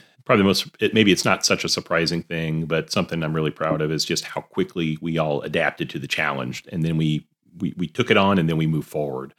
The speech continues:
That's inherent in agriculture. You know, we deal with things, and, and, and we figure out ways to overcome, and, and that resiliency. You know, twelve months ago, if we would have been talking, we, we were probably in a situation where,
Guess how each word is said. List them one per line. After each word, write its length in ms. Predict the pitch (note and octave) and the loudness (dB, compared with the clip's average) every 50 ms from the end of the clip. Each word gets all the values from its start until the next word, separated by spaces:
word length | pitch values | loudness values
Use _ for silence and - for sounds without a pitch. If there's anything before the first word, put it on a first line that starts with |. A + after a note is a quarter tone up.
| _ - - - _ _ - | _ -20 -20 -20 _ _ 2
That's 440 | A2 A2+ A2 - - - - - - - - - - - | 2 4 4 4 4 2 2 0 -4 -20 -20 -20 -10 -6
inherent 360 | - F2+ - - A2+ A2 G2+ E2 | -4 -2 2 4 6 6 6 4
in 80 | D#2+ | 4
agriculture. 760 | F2 F2 F2+ D2+ D2 - - D#2 C#2 - - D2 C2+ B1+ - - | 4 4 2 0 -4 -4 -2 -2 -2 -2 -2 -6 -8 -8 -6 -4
You 80 | - F2+ | -2 -2
know, 100 | E2+ D#2+ | 0 2
we 120 | E2 F#2 | 0 0
deal 340 | E2+ F2 F#2+ G#2 G#2 G2+ F2+ | 0 0 2 2 4 4 2
with 160 | F2+ D#2+ - | 0 -2 -4
things, 400 | - F#2 F2 E2+ E2+ E2+ E2 - | -4 -2 -2 0 0 0 0 -2
and, 240 | E2 E2 D#2+ D#2 - | -2 -2 -4 -4 -4
and, 160 | F2+ E2 D#2 - | -4 -6 -4 -4
and 120 | F2+ E2 | -2 -2
we 100 | F#2+ F#2 | -2 -2
figure 320 | - - F#2 E2 F2 E2+ | -2 -2 -4 -2 -2 -2
out 320 | D#2+ D#2+ D#2+ D#2 - _ - | -2 -2 -4 -6 -8 _ -4
ways 260 | F2+ F2+ F2 E2+ - | -2 0 0 -2 -4
to 100 | - E2 | -6 -6
overcome, 640 | F#2 F2+ D#2 D#2+ D#2 - - - F2+ F2 F2 E2+ E2+ | -4 -4 -4 -4 -6 -6 -4 -4 -2 0 0 0 0
and, 220 | E2 D#2+ D#2 D#2 D#2 | 0 -2 -2 -4 -4
and 260 | F2 E2+ D#2+ D#2+ D#2+ | -4 -4 -2 -2 -2
that 160 | E2+ - F2+ | -2 -2 -4
resiliency. 800 | F#2+ F2 D2+ E2+ F#2 F2+ F2 E2+ E2+ D2+ - - D2+ C#2+ D2 - - - - - - - - _ _ | -4 -4 -2 0 0 0 0 0 -2 -2 -2 0 -2 -2 -4 -6 -10 -16 -20 -20 -20 -20 -20 _ _
You 80 | - G2+ | 0 2
know, 240 | F#2 F#2 F2+ - - _ _ _ _ _ _ _ - | 2 4 2 0 -2 _ _ _ _ _ _ _ 0
twelve 220 | - C#3 C#3+ B2 | 4 6 6 8
months 200 | A#2 B2+ C3 - | 8 6 6 4
ago, 580 | G2 F2+ F#2+ F2+ F2 F2 E2+ E2 E2+ F2 F2+ - _ _ | 4 4 6 6 6 6 4 4 2 0 -4 -8 _ _
if 140 | - E2+ - | -6 -6 -4
we 80 | G2+ G2+ | -2 0
would 120 | F#2 F2 | 0 0
have 60 | E2+ | 0
been 100 | E2+ E2+ | -2 -2
talking, 380 | - F#2 F2+ F2 - - E2+ E2 | 0 0 0 0 0 -2 -2 0
we, 120 | F2 F#2 | 2 2
we 240 | F#2 G2 A#2 G#2 G#2 | 0 0 2 2 2
were 360 | G2+ F#2+ F#2 F2+ F2 E2 E2 - _ | 2 2 2 0 0 -2 -4 -4 _
probably 260 | - G2 F#2+ G#2 F#2 | -2 0 2 2 2
in 80 | F2 F2 | 2 2
a 60 | E2+ | 2
situation 600 | - - F#2+ - - F2 E2+ F2 F2+ - - F2 | 0 0 0 0 0 2 2 2 2 0 -2 -4
where, 380 | E2 E2 E2 D#2+ D#2+ D#2 D#2 | -2 0 0 0 0 0 -2